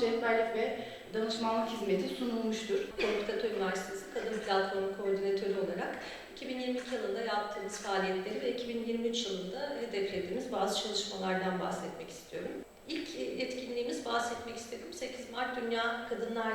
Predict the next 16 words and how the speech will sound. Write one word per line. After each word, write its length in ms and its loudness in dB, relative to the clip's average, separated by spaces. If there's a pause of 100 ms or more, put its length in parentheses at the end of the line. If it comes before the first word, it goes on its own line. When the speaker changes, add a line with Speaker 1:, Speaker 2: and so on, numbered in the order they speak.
(120)
Speaker 2:
Günü'ne 540 0 (100)
ilişkin 420 -2
bir 60 -4
girişimci 540 -2
kadınlar 540 0
paneli 240 2
etkinliği. 640 -4 (340)
E, 180 -2
bu 220 -4
dok-, 240 2
doçent 420 0
doktor 300 -2
Ümmü 260 -2
Gülsüm 300 -4
Candeğer 520 4
hocamızın 460 0